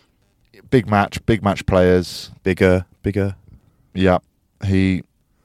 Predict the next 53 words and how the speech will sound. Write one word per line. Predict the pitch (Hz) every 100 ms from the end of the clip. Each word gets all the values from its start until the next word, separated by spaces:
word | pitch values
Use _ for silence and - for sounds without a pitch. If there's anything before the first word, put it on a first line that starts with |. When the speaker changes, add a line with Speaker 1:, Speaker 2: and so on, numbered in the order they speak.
| _ _ _ -
Speaker 1:
comes | 107 92
off | 90
the | -
bench | 87 85 -
and | - 90
just | 87 -
nails | 95 87 85
it. | 87
And | 85
that | 95 95
shows | - 98 98 92
you | 87 85 -
the, | 92
the | 90
quality | - 95 87 - 90 87 -
and | 87 85 82 - -
the | 90
mental | 95 92 78
toughness | 85 92 85 85 80 - - _ _ _ 90
he | 87
has. | 87 85
Speaker 2:
Yeah, | 92
I | 82
love | 82
Speaker 1:
And | 90
bring, | 107
Speaker 2:
that | 107
guy. |
Speaker 1:
and | 98
brings | 113 92
to | 101
that | 90
team. | 98 85 - _
Speaker 2:
Yeah, | - 76
Speaker 1:
You | -
Speaker 2:
love | 107
Speaker 1:
know, | 98
Speaker 2:
that |
Speaker 1:
so | 131
Speaker 2:
guy. | 117
Speaker 1:
it's | - - -
just | 151 -
a |
pleasing | 143 - 170 165 139 120
game. | 113 101 90 - - -
And | 113 120 110 - _ _ _ _ _ _
result | 135 139 175 127 104 _ _ _ _ _ _ _ -
was | 107 92
way | 95 120 113
more | 101 98
important | - 95 82
than | 82
performance, | 87 87 80 76 -